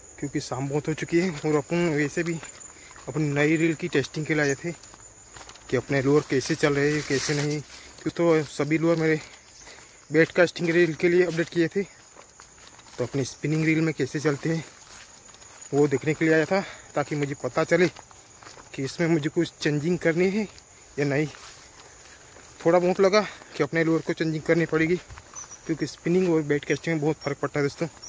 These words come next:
तो थोड़े lure अभी हम update करेंगे। वैसे दोस्तों, हम जैसे लाते हैं company से वो नए लूअर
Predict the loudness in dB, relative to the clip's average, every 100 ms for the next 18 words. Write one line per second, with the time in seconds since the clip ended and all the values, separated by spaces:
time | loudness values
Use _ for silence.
0 | -20 -20 -20 -20 -20 -20 -18 -18 -8 -6
1 | -4 0 2 4 2 2 2 2 0 -4
2 | -8 -18 -20 -20 -8 0 2 4 4 4
3 | 2 -2 -8 -20 -20 -20 -20 -20 -20 -16
4 | -4 -2 2 0 2 2 4 2 2 0
5 | 2 0 0 -2 -2 -4 -2 -4 -4 -6
6 | -6 -4 -2 -2 -4 -16 -20 -20 -20 -20
7 | -10 0 4 6 4